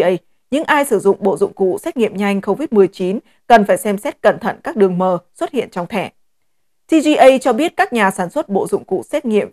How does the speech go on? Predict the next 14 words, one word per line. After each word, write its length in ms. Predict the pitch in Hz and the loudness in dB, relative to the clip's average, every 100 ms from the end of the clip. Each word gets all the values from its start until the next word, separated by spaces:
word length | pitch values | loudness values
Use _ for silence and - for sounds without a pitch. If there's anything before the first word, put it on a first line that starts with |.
| - | -6
Fan 160 | 196 190 | -6 -4
Test 240 | 254 - _ | -6 -6 _
covid 260 | 214 214 311 | -4 -4 0
mười 180 | 208 185 | 0 0
chín 320 | - 196 220 _ _ _ | 0 -4 -4 _ _ _
đã 180 | 214 214 | 2 2
phát 180 | 381 381 | 2 -4
hiện 220 | 254 - | -4 -4
khả 160 | 208 175 | -6 -6
năng 260 | 190 190 | -4 -2
bộ 120 | 185 | -2
dụng 160 | 143 185 | -4 -6
cụ 180 | 196 185 | -6 -6
này 240 | 185 175 | -4 -6